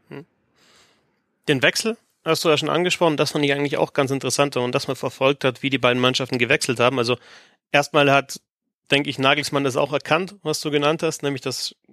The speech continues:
Rudi da raus war im Zentrum, hat ihn dann eben auf die, auf die rechte Seite im Mittelfeld, ähm, in diesem drei vier drei, drei fünf zwei Mix,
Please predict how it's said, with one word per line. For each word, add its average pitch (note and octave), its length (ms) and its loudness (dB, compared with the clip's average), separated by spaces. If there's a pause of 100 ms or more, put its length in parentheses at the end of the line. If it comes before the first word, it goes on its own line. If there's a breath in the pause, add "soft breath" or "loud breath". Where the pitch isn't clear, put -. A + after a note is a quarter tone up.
Rudi C#3 340 -2
da C3 160 6
raus C3+ 360 4
war E3 180 6
im D#3+ 100 -6
Zentrum, F3 440 -2 (360 soft breath)
hat C#3 140 -6
ihn C#3+ 60 -10
dann C#3 140 0
eben C#3 180 -2
auf C3 140 -4
die, B2+ 340 -2 (220)
auf - 80 -20
die B2+ 100 -10
rechte C3 300 -4
Seite C#3 340 4
im C3 80 0
Mittelfeld, D3 800 0
ähm, B2+ 300 -14 (480 soft breath)
in B2 100 -10
diesem B2 680 -4
drei B2+ 240 2
vier C3+ 240 0
drei, C#3+ 840 4 (720)
drei B2 260 0
fünf C#3 280 -6
zwei D3 640 4
Mix, - 520 -6